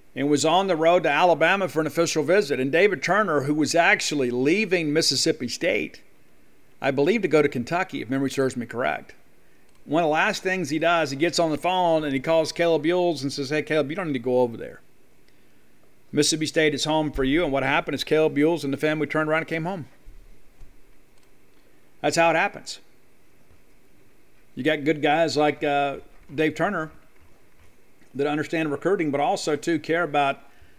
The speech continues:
what happens with these young people. It doesn't always work out that way. You always have some people out there that, uh, you know, some people out there that, you know, once, uh, they, they've moved on, they don't really care. They don't really care about the kids.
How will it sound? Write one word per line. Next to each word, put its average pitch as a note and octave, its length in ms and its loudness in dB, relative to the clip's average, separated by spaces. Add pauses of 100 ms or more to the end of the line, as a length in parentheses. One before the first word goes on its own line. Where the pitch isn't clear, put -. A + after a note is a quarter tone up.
(160)
what C#3+ 100 -2
happens D3 400 -2
with C3+ 120 -4
these B2+ 180 -2
young C#3 180 -2
people. B2+ 260 -8
It - 40 -8
doesn't F3 140 -6
always G#3+ 260 -2
work D3 240 0
out C3 180 -2
that A2+ 180 -8
way. A2+ 120 -8
You A#2 120 -8
always F3 220 -6
have E3 160 -8
some D#3 180 -6
people C3+ 280 -4
out B2 200 -4
there A#2+ 240 -4
that, A#2 240 -10
uh, A#2 220 -10 (1500)
you D3+ 60 -8
know, C#3 40 -6
some D3+ 200 -4
people D#3 200 -2
out D3 220 2
there C#3+ 180 2
that, B2+ 220 -6
you C#3+ 100 -6
know, B2 160 -10
once, D3 380 -4
uh, B2+ 300 -2
they, C3+ 120 -4
they've C#3 220 2
moved C3+ 240 -2
on, C3+ 160 -4
they C3+ 60 -4
don't C#3 120 -4
really C3+ 160 -2
care. D3 400 -8 (1120)
They B2+ 80 -10
don't C#3+ 160 -2
really C#3 140 -2
care E3+ 280 -6
about A#2+ 260 -8
the A2+ 60 -18
kids. E2+ 460 -16